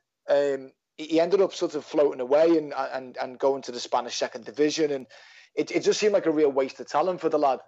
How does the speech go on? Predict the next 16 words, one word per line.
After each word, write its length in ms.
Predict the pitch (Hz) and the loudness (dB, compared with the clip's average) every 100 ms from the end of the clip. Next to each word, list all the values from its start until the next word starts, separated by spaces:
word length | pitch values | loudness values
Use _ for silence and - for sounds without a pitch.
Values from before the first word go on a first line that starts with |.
| - | -2
Um, 460 | 139 131 123 127 _ | 0 0 -4 -10 _
but 140 | 151 - 147 | -4 -4 -4
everyone 340 | 170 170 170 147 | -2 2 0 0
who 80 | |
saw 240 | 143 151 139 | -2 -2 -2
him 120 | 131 | -2
play 180 | 143 147 | -2 -2
coming 260 | 143 135 | -2 -10
through 220 | 123 143 135 | -4 0 0
the 100 | 127 | -2
reserves 360 | 127 139 139 | 0 0 0
said 100 | 147 | -2
he, 240 | 127 135 - | -6 -8 -8
he's 120 | 131 | -2
definitely 380 | 160 151 143 139 | -2 -2 -4 0
got 260 | 131 123 | 2 2